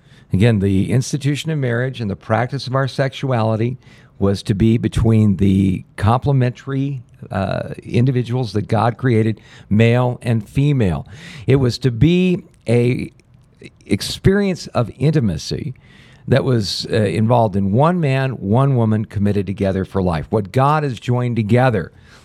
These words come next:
let not man separate. So there was a spiritual dynamic to it as well. And so rather than going with Shammai or Hillel, what Jesus did was he went with the scripture. He just brought it back to the,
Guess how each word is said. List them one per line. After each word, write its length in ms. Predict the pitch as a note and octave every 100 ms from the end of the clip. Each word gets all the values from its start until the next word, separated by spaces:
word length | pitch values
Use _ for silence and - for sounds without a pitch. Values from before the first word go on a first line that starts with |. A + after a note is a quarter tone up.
| -
let 220 | G2+ F2
not 240 | G2+ F#2
man 300 | G2 F#2 F2+
separate. 500 | E2 F#2+ D#2+ F2 -
So 160 | - C#3
there 160 | C3 C#3
was 160 | B2+
a 80 | B2
spiritual 720 | - - A#3+ B3 - G2+ F2
dynamic 800 | - - F#2+ F2+ F2+ D2+ D2 -
to 220 | - G2+ D#2+
it 140 | D2
as 220 | - E2+ E2
well. 400 | G2 A#2+ D2+ - - - - - -
And 280 | F3 F#3 E3
so 460 | - F#3 D#3+ D3+ G2+
rather 300 | D#3+ F#3+ A#3+
than 120 | F3
going 220 | D3 D3
with 120 | C3
Shammai 640 | A2 B2 B2 D#3 D3 C3+ C3+
or 340 | C3+ C#3 F3
Hillel, 520 | A#2+ E2+ D2+ D#2 A2+
what 340 | C3 C3 C3 C3
Jesus 420 | A#2+ C3+ B2+ A#2+
did 180 | - B2
was 180 | C3+ A2
he 180 | B2 - -
went 180 | - -
with 120 | A#2+
the 80 | B2
scripture. 600 | C#3 - D3 - - D2 _ -
He 120 | F#2+
just 240 | A#2 -
brought 220 | - G#2+ A#2+
it 220 | C#3+ -
back 340 | B2 G#2 C3 - - -
to 120 | - A#2+
the, 360 | A#2+ F#3 -